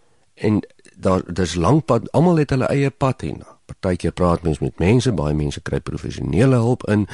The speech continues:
eh, ander mense vat 'n lang pad, hulle lees, hulle dink bietjie, maar die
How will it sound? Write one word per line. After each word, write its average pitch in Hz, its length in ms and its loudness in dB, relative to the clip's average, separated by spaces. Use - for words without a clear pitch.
eh, 80 320 -2
ander 101 260 2
mense 87 260 0
vat 87 240 -4
'n 82 120 0
lang 104 280 2
pad, 104 220 0
hulle 76 220 -4
lees, 98 420 0
hulle 78 280 -2
dink 101 300 0
bietjie, 92 380 -2
maar 95 260 0
die 98 400 0